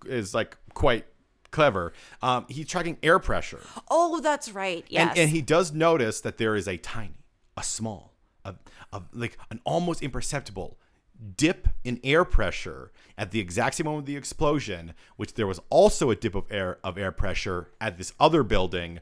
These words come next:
Speaker 1: when, uh, she did her first, like, movement thing.
Speaker 2: Yeah, when Simon turned people into
Speaker 1: Simon
Speaker 2: pillars
Speaker 1: turned
Speaker 2: of
Speaker 1: people into
Speaker 2: salt.
Speaker 1: salt. And I'm like, that makes sense because a room essentially disappears, so the air pressure shifts. That's, like, a fun,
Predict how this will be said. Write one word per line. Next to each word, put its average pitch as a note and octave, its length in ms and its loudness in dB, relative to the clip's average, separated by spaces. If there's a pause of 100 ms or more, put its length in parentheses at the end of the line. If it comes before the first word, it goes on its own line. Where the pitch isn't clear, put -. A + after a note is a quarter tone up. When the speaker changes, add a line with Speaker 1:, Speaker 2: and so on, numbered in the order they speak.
(280)
Speaker 1:
when, F#2+ 420 0
uh, E2+ 180 2
she - 160 -6
did G#2+ 160 0
her G#2 80 -2
first, - 580 -6 (200)
like, - 280 -6
movement B2+ 640 -4 (140)
thing. - 80 0
Speaker 2:
Yeah, C4+ 180 6 (160)
when A#3+ 180 2
Simon G#3 440 4
turned G#3 200 -4
people G3+ 200 -6
into E3 120 -8
Speaker 1:
Simon B2+ 180 4
Speaker 2:
pillars A#2+ 100 0
Speaker 1:
turned A#2+ 120 0
Speaker 2:
of - 40 4
Speaker 1:
people A#2 80 4
into - 120 0
Speaker 2:
salt. A2+ 240 4
Speaker 1:
salt. - 80 -12 (160)
And - 100 2
I'm - 40 4
like, - 200 -4
that A#3+ 180 4
makes G3+ 240 0
sense A3 300 2
because D3 260 -2
a D3 80 2
room D#3 360 2
essentially E3 360 -4
disappears, C#3+ 880 -6 (160)
so D3 140 -2
the C3+ 180 -2
air D#3+ 180 4
pressure A2 400 2
shifts. - 600 -10 (200)
That's, E3+ 140 -2
like, F#3 100 -4
a E3+ 60 -2
fun, D3+ 460 -2